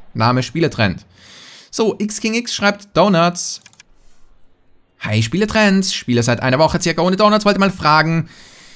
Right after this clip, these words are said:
ihr ich mal in dein Video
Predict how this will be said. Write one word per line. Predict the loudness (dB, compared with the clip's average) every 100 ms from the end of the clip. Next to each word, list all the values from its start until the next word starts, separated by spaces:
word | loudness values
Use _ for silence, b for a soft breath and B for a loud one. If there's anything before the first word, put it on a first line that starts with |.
| B B B B B -8
ihr | -2 2 2 2
ich | 0 0 0
mal | 2 2 2
in | 0 2
dein | 2 2
Video | 0 -2